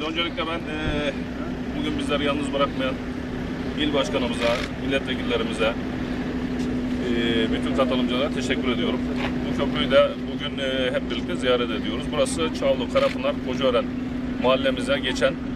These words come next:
Soğucak'taki köprümüz. Önceki yıllarda hizmet veren bir köprümüz vardı. Tek aracın geçebildiği ve artık, e, güvenlik anlamında da çok sıkıntılı bir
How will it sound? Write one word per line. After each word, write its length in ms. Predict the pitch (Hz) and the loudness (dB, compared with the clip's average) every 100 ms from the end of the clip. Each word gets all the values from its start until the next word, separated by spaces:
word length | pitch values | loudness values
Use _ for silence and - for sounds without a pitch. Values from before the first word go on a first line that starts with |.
| - - - - | -6 -6 -4 0
Soğucak'taki 840 | 151 143 123 - 120 123 170 185 - - - - - - | 0 4 2 2 -2 0 0 -2 -4 -4 -4 -4 -4 2
köprümüz. 520 | 170 127 - 165 - - - - - - - - - - - - - - - | 2 2 -2 -2 -4 -4 -4 -4 -4 -4 -4 -4 -4 -4 -4 -4 -4 -4 0
Önceki 260 | 156 170 175 | 2 4 4
yıllarda 520 | 165 156 156 165 160 | 4 2 4 4 4
hizmet 340 | 147 143 156 156 | 0 -2 -2 0
veren 200 | 151 151 | -2 0
bir 160 | 156 160 - - - - | 0 -2 -4 -6 -6 -4
köprümüz 400 | 156 131 156 151 | -2 -2 -2 2
vardı. 160 | 135 123 131 | 2 2 0
Tek 180 | 151 139 | -2 2
aracın 360 | 135 127 131 | 2 2 0
geçebildiği 580 | 127 120 143 123 123 123 | -2 -2 0 -2 -2 2
ve 100 | 131 | 4
artık, 420 | 139 127 127 147 127 | 4 4 0 -4 -2
e, 400 | 131 127 127 127 | 0 0 0 0
güvenlik 380 | 131 135 139 143 | 0 0 0 0
anlamında 400 | 160 - 127 131 | 0 0 -2 -2
da 80 | 127 | -2
çok 160 | 135 127 | -2 -2
sıkıntılı 460 | - 127 127 123 | -2 0 0 2
bir 140 | 120 | 0